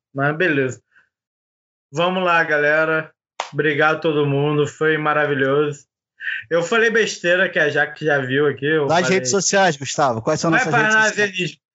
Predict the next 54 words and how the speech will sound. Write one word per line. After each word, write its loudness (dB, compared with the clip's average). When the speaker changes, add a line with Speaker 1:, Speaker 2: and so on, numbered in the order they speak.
Speaker 1:
Mas 0
tem 0
alguma 0
merda, 0
algum -2
estilo 0
literário 0
que -4
Speaker 2:
Das 2
Speaker 1:
metade 2
Speaker 2:
redes -4
Speaker 1:
dele 2
é 2
Speaker 2:
sociais, 0
Speaker 1:
assim. -4
Speaker 2:
Gustavo, 0
das 0
redes 2
Speaker 1:
Metade -2
Speaker 2:
sociais. 2
Speaker 1:
dele -2
é 0
essa -2
merda. -2
Speaker 2:
Quais 2
são 2
as -4
redes -4
sociais? 0
A 2
gente 0
tá 2
aonde? 0
A 0
gente -4
tá -2
no 0
Instagram 0
e 2
no 0
Facebook. -2
Com -4
qual 2
endereço? 0
Speaker 1:
Ah, 2
é? 2
Ainda -4
tem 2
isso, -2
né? -2
Nem -2
Speaker 2:
É, 0
Speaker 1:
lembrava, 2
Speaker 2:
o -4